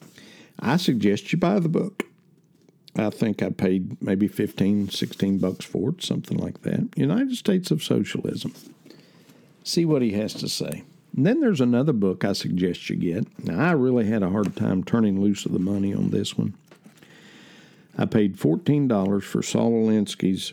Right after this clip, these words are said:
Rules for Radicals. Now, I hate for any of my money to go to the estate of Saul Alinsky, but I wanted to read The Enemy's Playbook.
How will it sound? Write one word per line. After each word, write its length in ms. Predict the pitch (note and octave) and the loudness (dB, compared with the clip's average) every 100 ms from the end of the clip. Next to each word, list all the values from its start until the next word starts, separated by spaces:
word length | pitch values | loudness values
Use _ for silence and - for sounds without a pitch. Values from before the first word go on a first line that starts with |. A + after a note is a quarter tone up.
| - - | -8 2
Rules 440 | A2 A#2+ A#2+ A#2 | 4 4 2 -4
for 200 | - A2+ | -2 0
Radicals. 720 | G#2 F2 D2+ - - - - - _ _ _ _ _ _ _ - - - - _ _ _ - | 2 0 -2 -8 -12 -10 -12 -14 _ _ _ _ _ _ _ -20 -20 -20 -20 _ _ _ -6
Now, 280 | E2+ A#2+ C3 | -2 0 2
I 20 | |
hate 340 | G#2+ A2 G#2+ | 2 0 0
for 160 | - - | -6 -2
any 240 | A2+ A#2 A2 | 2 2 2
of 80 | |
my 160 | G2+ G2 | 2 2
money 340 | G2+ A#2 F2+ | 2 2 0
to 180 | D#2+ - | -2 -2
go 400 | - G2+ F2+ F#2 - - - - - D3 _ - | 0 2 0 -4 -8 -18 -20 -20 -18 -18 _ -2
to 220 | G2+ F2+ | 0 2
the 300 | F#2 E2+ E2+ - _ _ - - _ _ - | 2 0 -4 -12 _ _ -20 -20 _ _ -8
estate 680 | - - B2 G#2+ A2 - - - _ _ _ - - _ _ _ _ | -6 -2 2 2 0 -8 -18 -20 _ _ _ -20 -20 _ _ _ _
of 120 | A2 | -8
Saul 340 | - G#2 G2+ G2+ | -2 2 2 2
Alinsky, 720 | G#2+ C3+ B2 F#2+ - - - - - _ _ _ _ _ _ _ _ _ _ _ _ - | 4 4 2 0 -6 -10 -12 -20 -20 _ _ _ _ _ _ _ _ _ _ _ _ 0
but 100 | G2 | 2
I 140 | A2 | 4
wanted 320 | C3 A#2 A2 | 4 4 2
to 80 | A2 | 2
read 300 | G2 F#2+ G2+ | 2 2 2
The 120 | A2 | 0
Enemy's 400 | A#2 A2 G2+ F#2+ | 2 2 2 0
Playbook. 640 | - C#3 C#3 G#2 - - | 0 0 2 0 -4 -8